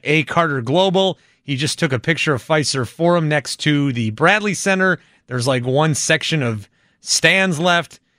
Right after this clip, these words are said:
He says the Milwaukee Bucks play in a brand new stadium. The carcass of the old arena remains next door.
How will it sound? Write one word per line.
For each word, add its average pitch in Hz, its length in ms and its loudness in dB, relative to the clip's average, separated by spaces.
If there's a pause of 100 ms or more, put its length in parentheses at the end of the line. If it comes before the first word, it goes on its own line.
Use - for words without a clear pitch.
(160)
He 127 100 -8
says 123 260 -2
the 123 80 -2
Milwaukee 139 400 0
Bucks 147 260 -2
play 147 200 -4
in 127 40 -4
a 120 60 -6
brand 135 260 0
new 113 80 -2
stadium. 170 480 0
The 117 120 -6
carcass 139 400 -4
of 120 100 -6
the 120 100 -4
old 156 200 2
arena 147 280 0
remains 127 400 -2
next 127 300 -4
door. 123 340 0